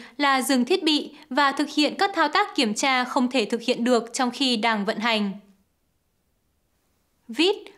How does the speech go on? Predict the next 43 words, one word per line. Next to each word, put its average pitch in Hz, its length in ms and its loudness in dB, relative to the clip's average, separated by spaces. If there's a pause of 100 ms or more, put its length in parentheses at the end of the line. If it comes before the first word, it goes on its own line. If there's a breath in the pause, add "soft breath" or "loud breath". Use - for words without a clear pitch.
(120)
bu 294 160 4
lông 285 280 2 (260 loud breath)
và 277 180 2
các 381 200 -2
phụ - 160 0
kiện 240 180 -2
khác 392 260 0 (120)
có 247 120 2
thể 277 240 2
bị 220 200 -2
nới 233 200 0
lỏng 285 260 2 (280 loud breath)
do 320 340 4
độ 269 160 2
rung 302 300 2 (120)
hoặc 240 140 4 (120)
thay 254 160 0
đổi 220 180 2
nhiệt 202 160 -2
độ. 233 300 2 (640)
Các 392 160 2
phụ 302 180 0
kiện 269 280 0
phải 233 160 -2
được 233 220 2
kiểm 214 180 0
tra 262 260 2
trong 247 300 -2
quá 220 120 2
trình 233 260 0
kiểm 220 240 0
tra 254 260 0
định 226 140 -2
kỳ 247 380 0 (260 loud breath)
để 294 160 4
đảm 240 200 0
bảo 233 220 4
chúng 233 240 0
được 285 140 0
siết - 220 0
chặt 240 260 0
đúng 220 240 -2
cách. 359 180 2